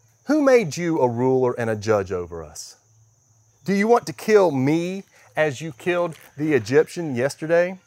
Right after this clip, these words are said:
I love being outside, don't y'all? He's saying, "Who do you think you are?"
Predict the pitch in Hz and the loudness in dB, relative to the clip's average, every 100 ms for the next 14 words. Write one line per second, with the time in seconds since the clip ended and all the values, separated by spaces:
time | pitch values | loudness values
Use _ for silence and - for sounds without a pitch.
0 | _ _ _ _ _ _ _ _ _ _ | _ _ _ _ _ _ _ _ _ _
1 | _ _ _ _ _ _ _ _ _ _ | _ _ _ _ _ _ _ _ _ _
2 | _ _ _ _ _ _ _ _ _ _ | _ _ _ _ _ _ _ _ _ _
3 | _ _ _ _ - 131 123 113 107 107 | _ _ _ _ -12 -6 -4 -6 -6 -6
4 | 101 - 110 101 101 117 117 117 117 - | -6 -8 -8 -8 -8 -12 -14 -16 -16 -20
5 | - - - - - - 190 180 _ _ | -20 -20 -20 -20 -20 -20 _ _ _ _
6 | _ _ _ _ _ _ _ _ _ _ | _ _ _ _ _ _ _ _ _ _
7 | _ - _ _ _ _ _ _ _ _ | _ -20 _ _ _ _ _ _ _ _
8 | _ _ _ _ _ 185 240 208 - 269 | _ _ _ _ _ -2 0 0 0 -2
9 | 262 233 233 208 185 185 185 95 85 | 0 0 0 -2 -2 0 0 0 -6